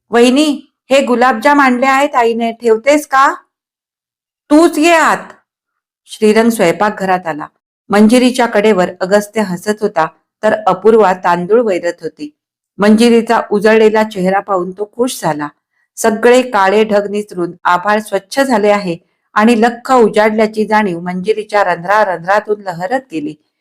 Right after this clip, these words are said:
आपल्या वैयक्तिक आयुष्याच्या पलीकडेही, घराच्या पलीकडेही जग आहे आणि ते आपल्याला साथ घालतंय, या जाणीवेने ती मोहरली होती. आजची ही कथा इथेच संपली.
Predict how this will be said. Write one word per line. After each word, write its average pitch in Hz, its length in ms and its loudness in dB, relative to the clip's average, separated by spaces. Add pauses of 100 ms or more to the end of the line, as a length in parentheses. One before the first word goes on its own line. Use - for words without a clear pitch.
(340)
आपल्या 208 320 0
वैयक्तिक 220 600 -2
आयुष्याच्या 208 560 -4
पलीकडेही, 202 760 -2 (380)
घराच्या 240 460 0
पलीकडेही 233 800 0
जग 240 280 0
आहे 180 260 -2 (340)
आणि 226 200 2 (120)
ते 262 120 4
आपल्याला 226 460 2
साथ 190 260 -2
घालतंय, 190 540 -4 (360)
या 202 240 0
जाणीवेने 190 640 -2
ती 220 220 -8
मोहरली 185 540 -4
होती. 151 400 -12 (1400)
आजची 226 320 -2
ही 262 280 -2
कथा 226 380 0 (220)
इथेच 214 380 -2
संपली. 165 380 -6